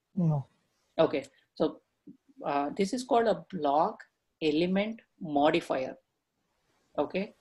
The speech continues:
Speaker 2: and let me t-, uh, let, let's go one, uh, one, uh, word at a time.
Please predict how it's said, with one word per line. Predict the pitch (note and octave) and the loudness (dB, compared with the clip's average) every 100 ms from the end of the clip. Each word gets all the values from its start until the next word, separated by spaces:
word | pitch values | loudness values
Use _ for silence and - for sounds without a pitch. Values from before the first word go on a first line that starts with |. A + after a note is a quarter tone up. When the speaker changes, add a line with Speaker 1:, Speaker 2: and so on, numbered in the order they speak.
| _ | _
Speaker 2:
and | D#3+ D3+ | -2 0
let | E3 G#3 | 0 -2
me | |
t-, | G3 F3 | -2 -2
uh, | F3 D3 C#3+ - | 0 0 -2 -2
let, | D#3 D#3 F3 | 0 0 0
let's | - G#3+ - | 0 0 2
go | - | 2
one, | G#3+ F3 F3 G3+ G3 - - - | 2 2 0 -2 -6 -12 -8 -4
uh, | |
one, | C#3+ D3+ E3+ F#3+ F#3+ _ D#3+ - | 0 0 2 -2 -4 _ -18 -8
uh, | D3+ D3 C#3+ C#3 | -2 0 0 0
word | C#3+ E3 F#3+ - | 4 8 6 4
at | - | -4
a | - | -4
time. | - - | -4 -8